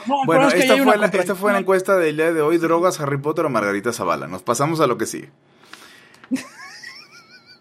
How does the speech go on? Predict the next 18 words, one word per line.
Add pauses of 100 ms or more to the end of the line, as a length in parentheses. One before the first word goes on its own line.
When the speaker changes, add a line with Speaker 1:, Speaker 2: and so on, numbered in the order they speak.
(240)
Speaker 2:
Hace, (1040)
<laughs>
hace
trece
años
murió (400)
Juan
Pablo
segundo,
Karol
Wojtyła. (3000)
Yo
sé
que
tenemos
hoy
un
papa